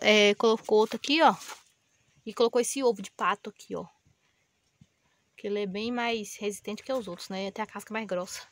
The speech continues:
E aí, por enquanto, elas não comeu esse ovo, não. Mas é que a gente achou um ovo aqui dentro do puleiro. Aí, o dia que nós chegou de viagem,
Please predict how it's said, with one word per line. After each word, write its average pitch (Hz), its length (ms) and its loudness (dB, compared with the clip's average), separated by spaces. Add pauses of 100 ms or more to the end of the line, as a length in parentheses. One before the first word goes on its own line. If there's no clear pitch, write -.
(640)
E 233 100 4
aí, 254 240 6
por 302 160 -2
enquanto, 285 280 4
elas 311 100 6
não 339 80 0
comeu 453 240 2
esse 392 160 0
ovo, 339 140 -2
não. 233 160 2
Mas 240 120 4
é - 40 -4
que - 80 -2
a 285 40 4
gente 294 140 2
achou 339 240 0
um 254 80 4
ovo 226 140 2
aqui 202 80 -8
dentro 196 180 -4
do - 20 -18
puleiro. 226 400 2 (440)
Aí, 214 120 6
o 220 60 6
dia 233 80 -2
que 277 80 -2
nós 285 120 2
chegou 226 200 2
de 202 80 -4
viagem, 208 560 4